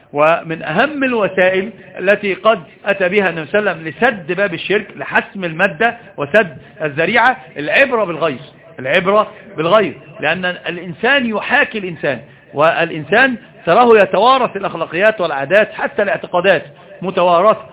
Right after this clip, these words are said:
ولذلك جاء النبي صلى الله عليه وسلم في مجتمع الجاهلية،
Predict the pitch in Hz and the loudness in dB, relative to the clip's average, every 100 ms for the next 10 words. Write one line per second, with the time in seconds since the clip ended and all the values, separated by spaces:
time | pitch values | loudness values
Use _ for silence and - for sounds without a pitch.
0 | - - 135 143 208 208 170 180 269 220 | -20 -10 -6 0 0 0 -2 -2 -2 -4
1 | 185 208 233 214 165 156 147 127 156 156 | -6 -6 -4 -6 -8 -10 -10 -12 -14 -14
2 | - 233 233 170 156 190 214 160 190 196 | -2 0 0 -2 -4 -2 0 0 -2 0
3 | 233 | 0